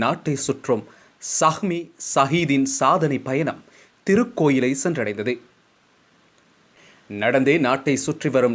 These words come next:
நோக்குடன் கடந்த பதிமூன்றாம் திகதி பேருவளையில் ஆரம்பிக்கப்பட்ட இளம்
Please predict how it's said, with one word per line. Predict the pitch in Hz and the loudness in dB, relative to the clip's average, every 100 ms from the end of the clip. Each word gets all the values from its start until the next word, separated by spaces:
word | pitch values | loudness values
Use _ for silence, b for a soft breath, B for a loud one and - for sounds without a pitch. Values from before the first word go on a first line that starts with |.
| 113 | 0
நோக்குடன் | 123 - 123 185 - | -2 0 -2 -2 -2
கடந்த | 135 139 131 - | 0 2 0 0
பதிமூன்றாம் | 123 151 165 135 120 113 | 0 2 0 0 0 0
திகதி | 120 139 123 - b b b | -2 -2 -4 -8 b b b
பேருவளையில் | 131 151 185 190 143 135 131 139 113 | -2 2 4 4 4 4 0 0 2
ஆரம்பிக்கப்பட்ட | 127 131 127 127 123 117 131 165 120 | 4 2 -2 -2 -4 0 0 0 0
இளம் | 120 139 | 0 0